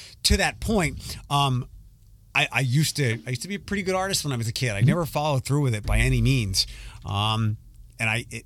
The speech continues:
Speaker 1: it hurts me when I wanna work something up these days, and it's just awful looking. But I, I was glad I was able to give you something, and literally what you did was pulled out what I created, and you, I, if mine was, mine was zero dimensions,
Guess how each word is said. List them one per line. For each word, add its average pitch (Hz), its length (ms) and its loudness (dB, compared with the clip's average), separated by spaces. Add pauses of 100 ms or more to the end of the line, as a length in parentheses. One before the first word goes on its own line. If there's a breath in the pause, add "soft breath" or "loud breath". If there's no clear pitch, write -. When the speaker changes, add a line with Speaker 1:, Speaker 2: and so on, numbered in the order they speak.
Speaker 1:
it 104 120 -6
hurts - 280 -2
me 139 80 2
when 120 140 2
I 113 60 2
wanna 113 280 0 (160)
work 135 260 0
something 117 400 2
up 165 200 0
these 120 260 4
days, 110 420 2
and 104 260 -4 (500 loud breath)
it's 127 180 -2
just 120 180 -2
awful 127 320 -2
looking. 113 320 -2
But 117 120 -2
I, 120 40 0
I 123 180 -4
was 127 120 0
glad 147 240 0
I 180 60 2
was 151 80 4
able 147 140 4
to 123 40 2
give 117 260 2
you 151 160 0
something, 113 440 0
and 113 200 -4
literally 139 400 2
what 120 300 0
you 147 160 0
did 123 300 2
was 104 220 -2
pulled 156 360 -4
out 135 240 0
what 110 220 -10
I 131 220 -2
created, 135 600 0 (300 loud breath)
and 117 480 2 (880)
you, 135 300 2 (180)
I, 135 160 0
if 127 160 -4
mine 160 240 0
was, 151 340 0
mine 160 160 -2
was 160 100 4
zero 139 400 4
dimensions, 208 640 2